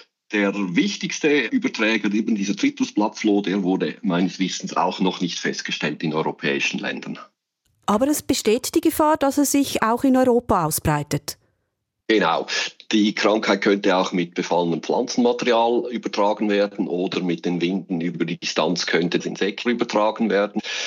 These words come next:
Speaker 1: Man muss damit rechnen, dass früher oder später die Krankheit auch in Europa, in Spanien, Italien, Nordafrika auch auftreten wird.
Speaker 2: In Florida wurden Insektizide gegen die Krankheit eingesetzt, mit mäßigem Erfolg.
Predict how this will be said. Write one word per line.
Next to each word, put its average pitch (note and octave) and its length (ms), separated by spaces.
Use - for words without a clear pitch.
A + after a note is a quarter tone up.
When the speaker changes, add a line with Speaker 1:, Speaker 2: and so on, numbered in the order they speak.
Speaker 1:
Man F#2 240
muss G#2 280
damit F#2 320
rechnen, C#3+ 440
dass G2+ 180
früher A2+ 260
oder - 120
später G2 400
die - 80
Krankheit F2 460
auch E2+ 200
in E2+ 100
Europa, F2 440
in F2 200
Spanien, E2+ 440
Italien, E2 640
Nordafrika F2+ 680
auch F2+ 760
auftreten - 720
wird. - 300
Speaker 2:
In B3 160
Florida C4 480
wurden G#3+ 260
Insektizide A#3 960
gegen C#4+ 220
die C#4 140
Krankheit C#4 580
eingesetzt, C4+ 760
mit G3+ 240
mäßigem G3 600
Erfolg. C#4+ 480